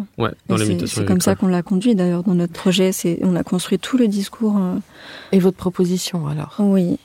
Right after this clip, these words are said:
Speaker 2: alors, notre proposition, quand on a fait cette analyse-là à l'échelle territoriale,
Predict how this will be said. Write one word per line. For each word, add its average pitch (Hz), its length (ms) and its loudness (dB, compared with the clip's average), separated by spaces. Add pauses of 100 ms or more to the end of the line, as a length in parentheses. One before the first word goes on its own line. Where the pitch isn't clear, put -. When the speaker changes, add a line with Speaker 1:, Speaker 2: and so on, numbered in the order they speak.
(120)
Speaker 2:
alors, 170 320 0
notre 165 160 -2
proposition, 208 1080 2 (160)
quand - 220 0
on 202 80 6
a 190 100 4
fait 226 140 -2
cette - 240 -2
analyse-là 175 560 0
à 185 40 2
l'échelle 180 280 -2
territoriale, 190 800 0